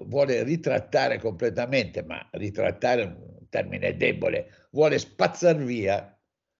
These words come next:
tutto quanto è stato detto finora, cioè il discorso di Lisia e la sua risposta. Non ne vuole rigettare la qualità retorica, l'abbiamo vista,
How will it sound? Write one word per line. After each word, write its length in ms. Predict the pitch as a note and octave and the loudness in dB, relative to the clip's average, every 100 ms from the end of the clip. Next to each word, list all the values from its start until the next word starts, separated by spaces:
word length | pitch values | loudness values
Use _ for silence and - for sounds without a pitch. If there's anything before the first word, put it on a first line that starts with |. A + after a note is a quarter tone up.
| _ _ | _ _
tutto 300 | G#3 - E3+ | -4 0 2
quanto 300 | F3+ F#3 F3 | 4 2 0
è 40 | |
stato 320 | E3 C#3+ C3 | 0 0 0
detto 340 | B2+ C#3 C#3 A2+ | 0 -2 -2 -6
finora, 640 | A2 G2+ B2 F#2 C2+ C2+ - _ _ _ _ _ _ | -6 -6 -2 -2 -4 -12 -18 _ _ _ _ _ _
cioè 360 | - B2 A#2 A2+ | 2 6 8 8
il 100 | F#2 | 6
discorso 520 | F#2 - A2 G#2+ G#2+ | -2 -2 -2 0 -4
di 180 | F2+ G2 | -2 -2
Lisia 720 | G#2+ B2 C3 C#3+ E3 E3 - _ _ _ _ | 0 0 2 4 4 4 -2 _ _ _ _
e 420 | A2+ B2 D#3 - | 2 4 2 -2
la 120 | - A2+ | -4 -4
sua 240 | - C3+ | 2 4
risposta. 800 | B2 - - D2+ - - - - _ _ _ _ _ _ _ _ _ _ _ _ _ _ _ _ _ | 4 -2 -8 -10 -10 -16 -20 -20 _ _ _ _ _ _ _ _ _ _ _ _ _ _ _ _ _
Non 180 | - D2 | -16 -12
ne 120 | D2 | -8
vuole 420 | F#2+ D#3+ E3+ B2+ | 4 6 6 6
rigettare 1160 | G2+ G2 D#2 G#2 F#2+ G#2 F#2+ F#2+ F#2 G2 - - - | 2 -2 -6 -8 -6 -4 -2 -2 0 -2 -4 -10 -8
la 200 | - - | -6 -2
qualità 540 | B2 A2+ G2+ - G2+ | -2 0 -2 -2 -2
retorica, 1200 | F#2+ F#2 - - F2 D#2 D#2 - - G1+ G1+ - _ _ _ _ | -2 -4 -4 -2 -2 -2 -8 -10 -8 -6 -8 -16 _ _ _ _
l'abbiamo 440 | - - G#2+ G2+ | -20 -12 -12 -10
vista, 580 | - A#2 A2 - - - | -6 -4 -4 -8 -14 -14